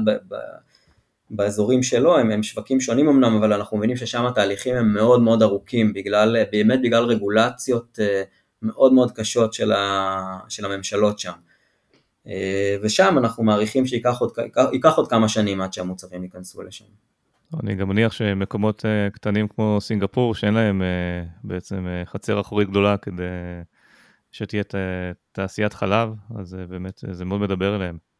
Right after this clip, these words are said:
Speaker 1: נכון, הם, הם גם מאוד מאוד, אה, אה, חשוב להם העצמאות התזונתית שלהם, יש להם תוכנית שנקראת, אה,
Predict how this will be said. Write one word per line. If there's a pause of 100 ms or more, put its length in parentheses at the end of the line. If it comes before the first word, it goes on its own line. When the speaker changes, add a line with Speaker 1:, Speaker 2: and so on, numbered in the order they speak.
(480)
Speaker 1:
נכון,
הם,
הם
גם
מאוד
מאוד,
אה, (720)
אה,
חשוב
להם
העצמאות
התזונתית
שלהם,
יש
להם
תוכנית
שנקראת,
אה,